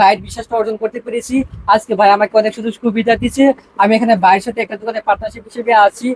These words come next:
আর এই জন্য আমি ফুটপাতে আরো তিনটা দোকান করতে পেরেছি। যদি বিশ্বস্ত কোনো লোক পায় তাহলে আমি আরো এক দুই বা কয়েকজনের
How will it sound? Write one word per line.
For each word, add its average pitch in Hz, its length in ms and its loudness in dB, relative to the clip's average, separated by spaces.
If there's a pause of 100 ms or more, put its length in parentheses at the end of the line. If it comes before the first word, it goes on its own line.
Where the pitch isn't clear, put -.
(320)
আর 214 100 4
এই 254 220 2
জন্য 240 160 -2
আমি 233 220 0
ফুটপাতে 240 320 -4
আরো 208 240 4
তিনটা 226 200 -4
দোকান 220 280 -8
করতে 214 180 -10
পেরেছি। 220 380 -10 (400)
যদি 240 160 4
বিশ্বস্ত 220 360 0 (100)
কোনো 247 100 4 (120)
লোক 262 140 2 (160)
পায় 196 200 4 (280)
তাহলে 233 240 4 (160)
আমি 220 180 -2 (200)
আরো 220 180 4
এক 233 260 2
দুই 220 200 -12
বা 202 80 6 (140)
কয়েকজনের 220 420 2